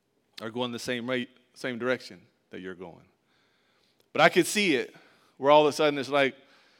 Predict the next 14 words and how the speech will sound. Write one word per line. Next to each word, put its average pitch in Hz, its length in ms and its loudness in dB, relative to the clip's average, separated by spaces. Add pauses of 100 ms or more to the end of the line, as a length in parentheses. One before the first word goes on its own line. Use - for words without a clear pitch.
(1040)
Shadrach 139 540 4 (960)
looks 143 200 -4
over 143 260 2
at 139 140 0
Meshach 143 360 -2
like, 110 280 -6 (680)
"He 135 120 -10
just 139 200 -10
cranked 117 240 -14
that 117 160 -6
up 110 160 -10
seven 127 300 -8
times 120 260 -14
hotter." 104 320 -8